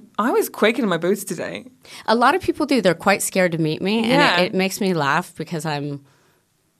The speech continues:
Speaker 2: I, I don't know what I am, but I know what I'm not.
Speaker 1: I
Speaker 2: I'm
Speaker 1: feel
Speaker 2: only
Speaker 1: like
Speaker 2: scary about, I think, injustice and things that make me mad, which I think should make everybody mad.
Speaker 1: I think the worst way to get to know someone in general is when they're backed into a corner. And I feel
Speaker 2: I
Speaker 1: like
Speaker 2: was, all of
Speaker 1: you
Speaker 2: last
Speaker 1: get,
Speaker 2: year I was
Speaker 1: you get
Speaker 2: backed
Speaker 1: backed
Speaker 2: into
Speaker 1: into a
Speaker 2: a corner.
Speaker 1: corner. That's your, like,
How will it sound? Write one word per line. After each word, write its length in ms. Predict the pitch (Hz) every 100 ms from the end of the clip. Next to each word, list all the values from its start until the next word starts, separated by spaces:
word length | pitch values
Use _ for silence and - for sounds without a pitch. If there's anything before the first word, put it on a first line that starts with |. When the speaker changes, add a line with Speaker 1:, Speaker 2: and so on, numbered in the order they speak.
| _ _ - -
Speaker 2:
I, 200 | 147 139
I 80 | 165
don't 180 | 208 175
know 140 | 180
what 220 | 143 160 151
I 100 | 123
am, 260 | 120 151
but 100 | 156
I 80 | 156
know 120 | 170
what 100 | 160
I'm 140 | 147 143
not. 320 | 151 - - _ _
Speaker 1:
I 60 | 226
Speaker 2:
I'm 60 | 233 180
Speaker 1:
feel 80 | 170
Speaker 2:
only 160 | 285
Speaker 1:
like 80 | 262
Speaker 2:
scary 520 | - 196 190 185 170 -
about, 500 | 165 156 151 147 - _ _ 156
I 120 | 151
think, 340 | 156 147 - _ _
injustice 800 | 147 139 131 139 - 165 160 - -
and 160 | 135
things 220 | 139 143
that 100 | -
make 220 | 135 143 143
me 80 |
mad, 420 | 135 139 143 165 170
which 240 | 143 143
I 60 | 139
think 260 | 135 131
should 180 | - 139
make 220 | 135 135
everybody 420 | 135 139 143 160
mad. 360 | 170 175 190 196 _ _ _ _ _
Speaker 1:
I 160 | 220 254
think 520 | 294 302 285 - 233
the 80 | 214
worst 800 | 208 202 208 196 202 214 - 196
way 200 | 190 175
to 100 | 170
get 200 | 165 165
to 80 | 165
know 140 | 165
someone 460 | 170 180 196 220 226
in 180 | 165 165
general 440 | 165 160 180 208 -
is 160 | 165
when 220 | 165 170 165
they're 140 | 165
backed 320 | 165 160 165
into 220 | 160 156
a 40 | 160
corner. 480 | - - - - -
And 100 | 175
I 80 | 170
feel 200 | 185 202
Speaker 2:
I 20 |
Speaker 1:
like 100 | 165
Speaker 2:
was, 100 | 160 -
all 180 | 190 190
of 60 |
Speaker 1:
you 40 | 180
Speaker 2:
last 100 | 165
Speaker 1:
get, 200 | 202 175
Speaker 2:
year 120 | 127
I 40 |
was 100 | 117
Speaker 1:
you 60 | 220
get 180 | 226 220
Speaker 2:
backed 20 |
Speaker 1:
backed 180 | 208 208
Speaker 2:
into 100 | 190
Speaker 1:
into 20 |
a 20 |
Speaker 2:
a 20 | 180
corner. 240 | 185 165
Speaker 1:
corner. 140 | 160
That's 240 | 190 202 196
your, 280 | 180 170 160
like, 300 | 170 -